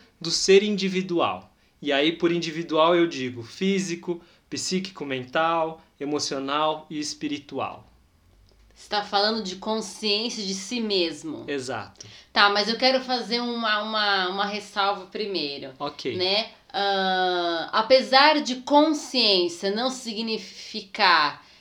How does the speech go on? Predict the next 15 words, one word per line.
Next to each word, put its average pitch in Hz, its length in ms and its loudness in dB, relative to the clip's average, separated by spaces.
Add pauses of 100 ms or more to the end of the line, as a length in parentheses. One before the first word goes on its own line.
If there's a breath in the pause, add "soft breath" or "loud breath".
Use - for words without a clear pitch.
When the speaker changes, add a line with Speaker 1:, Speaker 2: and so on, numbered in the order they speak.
(120)
Speaker 2:
é, 170 220 -2
fazer 202 840 2
alguma 190 520 0
coisa 180 400 0
com 208 420 2
a 160 100 0
ciência, 233 680 0
é 208 60 -2
você 240 220 -8
sempre 269 320 -2
faz 202 360 2
uma 226 160 -2
coisa 226 340 0
com 208 460 4
ciência. - 760 -6